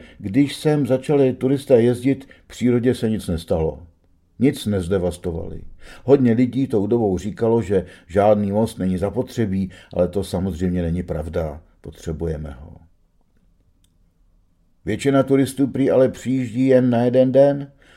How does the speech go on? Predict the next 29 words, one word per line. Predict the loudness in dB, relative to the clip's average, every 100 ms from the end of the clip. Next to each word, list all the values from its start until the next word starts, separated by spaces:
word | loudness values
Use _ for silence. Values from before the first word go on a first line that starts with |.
| _
Objedou | 0 4 4 6 6 4 2 -10 -4
ostrov | -4 0 -2 -2
v | -6 -4
autobuse, | 0 0 -2 0 0
nakonec | 2 0 0 0
tu | 0
ani | -2 -2
nespí | -4 -4 -6 -4
v |
hotelu, | -2 0 2 2 2 -4 -16 2
vrátí | 4 6 2 -4 -6
se | -2 -2
pěkně | 0 0 -2 -8
přes | -4 -4 0
most | 0 0 -8 -20 -6
a | -6 -4
utratí | 0 4 4 4 -6
svoje | 0 2 2
peníze | 0 0 0 0 -2
za | -2
ubytování | -2 -4 -4 0 2 2 2 0 -4 -14 -10
na | -4 -2
druhé | 0 0 -2
straně | -2 -2 -2
v | -4
Kalmáru. | 0 0 0 -4 -6 -12 _ _ _ -20 -20 _ _ _ _ _ -4
„To | 0
je | 0
pravda,“ | 0 -2 0 -2 -4